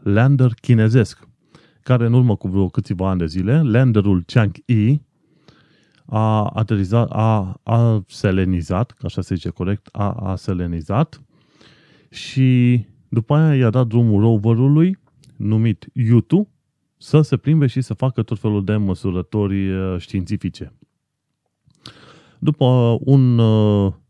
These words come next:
timp de vreo câteva zile, mi se pare, Yutu, din păcate, a murit, însă pe Yutu a rămas încă intact,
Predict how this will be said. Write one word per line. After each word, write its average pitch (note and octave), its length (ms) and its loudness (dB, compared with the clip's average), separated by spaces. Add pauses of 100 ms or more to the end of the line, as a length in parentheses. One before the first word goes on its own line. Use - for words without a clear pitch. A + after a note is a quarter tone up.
(600)
timp B2+ 200 2
de G2+ 80 0
vreo G2 160 -2
câteva G2+ 320 -2
zile, G#2+ 220 -4
mi F#2 140 -4
se G2+ 120 -6
pare, C#3+ 260 -2
Yutu, D3+ 540 0 (380)
din B2 180 2
păcate, A2+ 520 -2
a A2 380 0
murit, G#2+ 640 2 (520)
însă E3+ 560 0 (200)
pe C#3+ 100 0
Yutu C3+ 520 0
a C3 140 0
rămas A#2 480 -2
încă C3 300 0
intact, G2 680 -4